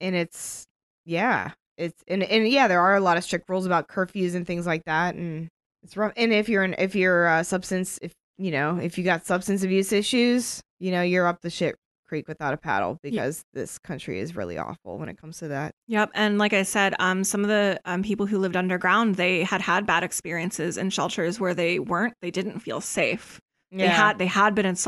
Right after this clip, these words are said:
Speaker 2: assaulted. They had had their things stolen from them. And to them, living underground felt enormously safer.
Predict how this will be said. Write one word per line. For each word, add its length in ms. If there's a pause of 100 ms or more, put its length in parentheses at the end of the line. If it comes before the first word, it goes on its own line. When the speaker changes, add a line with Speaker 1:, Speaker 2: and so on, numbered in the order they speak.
Speaker 2:
assaulted. 720 (360)
They 100
had 260
had 160
their 100
things 320
stolen 460
from 180
them. 320
And 200
to 100
them, 300
living 260
underground 560
felt 400 (580)
enormously 640
safer. 600